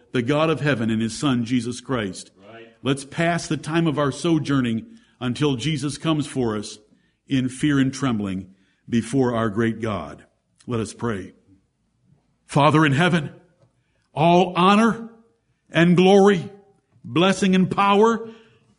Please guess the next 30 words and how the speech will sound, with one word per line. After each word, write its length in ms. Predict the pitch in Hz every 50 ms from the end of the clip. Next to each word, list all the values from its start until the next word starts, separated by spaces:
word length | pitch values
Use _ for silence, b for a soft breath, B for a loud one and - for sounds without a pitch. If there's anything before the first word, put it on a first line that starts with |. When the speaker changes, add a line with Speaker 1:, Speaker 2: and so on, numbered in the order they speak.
| _ - -
Speaker 1:
riches 460 | 123 147 190 202 - 180 196 180 143
and 160 | 185 180 180
wisdom 480 | 208 214 220 151 143 196 170 120 101 - - - _ _ _ _ _ _ _ _ _ _ _ _ _ _ _ _ -
belong 520 | 104 135 139 143 156 170 180 180 185 175 -
to 160 | - 170 156
thee 560 | 156 170 180 180 185 190 185 175 175 - - - _ _ _ _ _ _ _ _ _ _ _ _ _ _
and 280 | - 123 139 151 156 135
to 100 | - 170
the 100 | 151 165
Lamb 540 | 160 160 160 170 165 156 143 131 120 117 113
forever 640 | - - 135 - 131 147 147 135 135 127 123 135
and 160 | 139 135 131
ever. 500 | 127 131 135 123 87 87 82 - - _ _ _ _ _ _ _ _ _ _ _ _ _ - _ _ _ _
We 240 | - 104 147 160 156
thank 340 | - - 180 170 170 170 139
thee, 160 | 127 165 170
Lord 300 | 160 160 175 180 180 170
of 100 | 165 143
heaven 280 | 127 131 180 185 175 175
and 100 | 175 180
earth, 420 | 190 196 214 196 - - - - - _ _ _ _ _ _ _ _ _ _ _ _ _ _ _ _ _ _ _ _ _ _ _ _ _ _ _ _ _ _ _
that 180 | - 175 -
you 120 | 165 160 151
have 120 | 156 147
called 380 | - - 180 185 190 185 160 185
us 180 | 175 165 175
out 180 | - 170 180 185
of 120 | 185 156
this 180 | 170 180 175 -
world 560 | 160 180 180 185 190 196 214 202 175 B B